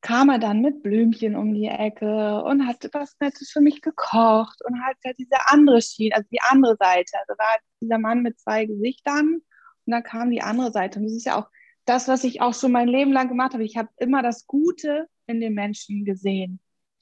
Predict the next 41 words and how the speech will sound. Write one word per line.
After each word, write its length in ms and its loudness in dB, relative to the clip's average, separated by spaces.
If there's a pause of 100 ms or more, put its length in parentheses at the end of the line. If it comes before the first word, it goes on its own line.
(260)
Und 160 6
ich 160 4
habe 180 2
immer 300 6
das 360 0
Potenzial 1000 2
in 140 -4
den 120 -4
Menschen 360 -8
gesehen. 120 -2
Das 120 -6
ist 100 -2
auch 220 -2
heute 300 2
noch 140 2
so. 140 -4
Es 100 -4
ist 200 -12
in 260 4
mir 200 8
drin. 220 2
Ich 220 0
sehe 260 0 (760)
diesen 200 2
ungeschliffenen 840 2
Diamanten 800 2
und 120 4
ich 180 -2
sehe 460 -2 (160)
den 260 -2
Kern. 460 -4
Und 240 -8
so 140 -10
war 100 -4
es 140 -8
bei 80 -6
ihm 200 -8
ja 180 -6
auch. 180 -4
Und 180 -8
da 60 -4